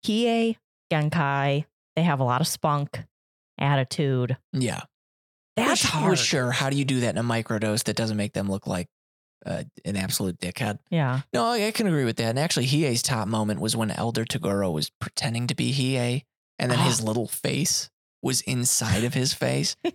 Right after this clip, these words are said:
Speaker 2: It was the weirdest little moment, but, like, visual effects are actually kinda all right on that.
Speaker 1: Yeah, yeah.
Speaker 2: Uh, but no, yeah, Genkai, that's one thing to not nail that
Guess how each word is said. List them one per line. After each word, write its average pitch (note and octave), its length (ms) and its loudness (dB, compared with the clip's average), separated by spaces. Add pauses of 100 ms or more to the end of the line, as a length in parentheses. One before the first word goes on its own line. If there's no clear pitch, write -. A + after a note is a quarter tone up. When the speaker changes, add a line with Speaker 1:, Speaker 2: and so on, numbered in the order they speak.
(120)
Speaker 2:
It - 60 -6
was F#3 80 2
the A3 100 4
weirdest F#3+ 380 4
little D#3+ 140 2
moment, C3 260 0
but, G#2 100 2
like, G#2 160 0
visual E3 380 0
effects - 280 -2
are - 80 -4
actually - 220 -6
kinda F2+ 220 -2
all D2 180 -2
right D2 180 -2
on A#1 140 -6
that. A#1 260 -8
Speaker 1:
Yeah, G#3+ 140 2
yeah. F3+ 240 2 (160)
Speaker 2:
Uh, A2+ 260 0
but E3+ 140 -2
no, C4+ 120 0
yeah, G#3 200 0
Genkai, C#3 680 0 (760)
that's G#3+ 180 0
one C4 160 0
thing F#4 180 0
to F3+ 120 0
not A2+ 340 0
nail G#2+ 540 0
that F#2+ 240 0